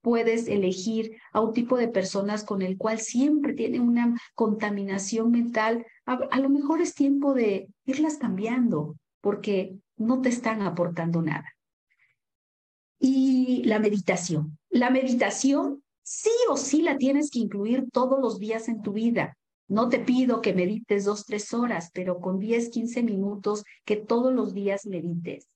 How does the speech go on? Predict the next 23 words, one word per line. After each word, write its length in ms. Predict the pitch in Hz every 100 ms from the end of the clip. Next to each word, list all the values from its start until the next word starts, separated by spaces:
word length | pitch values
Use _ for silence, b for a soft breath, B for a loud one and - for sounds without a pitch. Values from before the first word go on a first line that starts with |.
| -
en 100 | 170
la 80 |
mañana, 600 | 151 151 139 190 220 220
en 100 | 165
la 120 | 147 -
tarde, 600 | 160 202 226 214 165 175 B
a 120 | -
la 160 | 226 233
hora 260 | 269 330 294
que 100 | 254
tú 160 | 214
elijas, 560 | 202 196 214 - 240 262 - _ b b
eh, 240 | - - - _ _
es 380 | 302 302 - - -
vital. 460 | 196 185 - 160
Así 240 | 160 - 339
como 200 | 370 370
ejercitas 800 | 339 269 233 - 277 247 254 -
el 200 | 196 175
cuerpo, 580 | - 240 254 247 214 185
también 320 | 214 202 214
necesitamos 920 | 226 240 233 202 190 - 196 196 202 -
ejercitar 1000 | 202 170 190 180 - 185 170 202 214 277